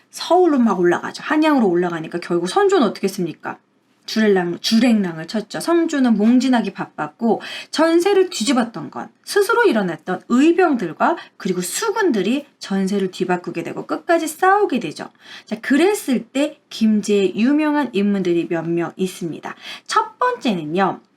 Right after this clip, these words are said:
바로 안위 장군입니다. 안희 장군은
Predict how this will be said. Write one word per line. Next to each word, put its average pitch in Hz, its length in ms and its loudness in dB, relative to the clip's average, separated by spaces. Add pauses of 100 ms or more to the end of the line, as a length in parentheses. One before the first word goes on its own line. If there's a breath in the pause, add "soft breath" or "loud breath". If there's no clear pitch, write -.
(200)
바로 208 640 0
안위 294 420 0
장군입니다. 180 720 -2 (280 soft breath)
안희 339 360 0
장군은 262 600 0